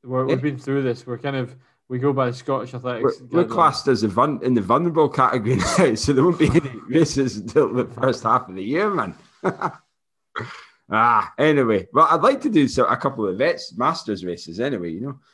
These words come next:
Speaker 2: But I mean,
Speaker 1: Nice.
Speaker 2: we're not, we're not really, you know, thirty-five is not a master, <laughs> really, is it?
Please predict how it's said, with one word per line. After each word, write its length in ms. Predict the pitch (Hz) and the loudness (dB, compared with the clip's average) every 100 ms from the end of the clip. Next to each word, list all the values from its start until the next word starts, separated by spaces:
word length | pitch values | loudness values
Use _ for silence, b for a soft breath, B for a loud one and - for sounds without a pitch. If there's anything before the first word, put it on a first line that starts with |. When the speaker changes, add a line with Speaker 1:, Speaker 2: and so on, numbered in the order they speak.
| _ | _
Speaker 2:
But 160 | 127 117 | 0 0
I 40 | |
mean, 140 | 120 | 0
Speaker 1:
Nice. 80 | 104 | 0
Speaker 2:
we're 80 | 127 | 0
not, 360 | 147 143 - 98 | 2 0 -2 -4
we're 100 | 117 | 0
not 160 | 123 | 0
really, 420 | 101 101 95 87 - | 0 -4 -4 -6 -8
you 100 | 104 | -8
know, 100 | 90 | -6
thirty-five 540 | - 101 85 - 92 | -2 -2 -2 -4 -4
is 100 | 90 | -4
not 140 | 95 80 | -6 -8
a 20 | |
master, 420 | 87 101 - 104 | -4 -4 -4 -6
<laughs> 0 | |
really, 300 | 101 101 95 | -4 -4 -2
is 200 | 107 - | -4 -2
it? 160 | 147 | -2